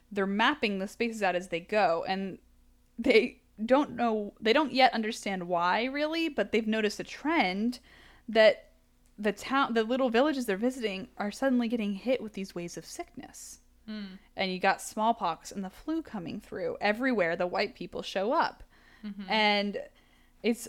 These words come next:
Speaker 1: a really long, complicated thing to explain immunization and, like, how communities not exposed to something in their life have zero ability to stop
Speaker 2: Yeah.
Speaker 1: it. Yeah.
Speaker 2: And
Speaker 1: Think
Speaker 2: there's the whole,
Speaker 1: covid,
Speaker 2: like,
Speaker 1: but worse.
Speaker 2: there's
Speaker 1: Um,
Speaker 2: the whole, like, global hierarchy of germs thing
Speaker 1: Mm-hmm.
Speaker 2: and everything, too.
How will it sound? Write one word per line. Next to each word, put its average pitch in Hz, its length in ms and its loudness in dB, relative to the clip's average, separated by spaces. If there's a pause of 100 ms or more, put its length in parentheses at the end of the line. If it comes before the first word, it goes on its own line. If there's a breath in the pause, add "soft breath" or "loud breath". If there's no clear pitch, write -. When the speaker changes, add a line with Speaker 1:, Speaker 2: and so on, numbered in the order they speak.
Speaker 1:
a 214 100 6
really 277 200 2
long, 247 260 4
complicated 208 580 0
thing 185 120 -6
to 180 60 -2
explain 185 640 -4
immunization 180 760 -4
and, 160 320 -6
like, 160 240 -6
how 170 520 -2 (340)
communities 190 520 0
not 180 240 0
exposed 180 320 -4
to 185 80 -10
something 185 240 -8
in 175 40 -6
their 175 100 -2
life 170 160 -2
have 175 300 -2
zero 170 640 -2 (640)
ability 185 440 4
to 175 160 -16
stop 240 460 2
Speaker 2:
Yeah. - 60 -6
Speaker 1:
it. - 120 -10
Yeah. 185 180 -2 (380 loud breath)
Speaker 2:
And 294 100 4
Speaker 1:
Think - 40 4
Speaker 2:
there's 262 260 4
the 254 60 0
whole, 247 280 4
Speaker 1:
covid, 190 160 8
Speaker 2:
like, 202 180 -2
Speaker 1:
but - 240 -2
worse. 175 460 -4 (540 loud breath)
Speaker 2:
there's 202 380 6
Speaker 1:
Um, 180 60 -6
Speaker 2:
the 277 140 2
whole, 269 340 0 (100)
like, 240 300 0
global 214 380 0
hierarchy 202 500 0
of 196 100 -6
germs 202 500 -6
thing 214 160 0
Speaker 1:
Mm-hmm. 202 160 0
Speaker 2:
and 160 80 -6
everything, 190 400 -12
too. 190 460 -10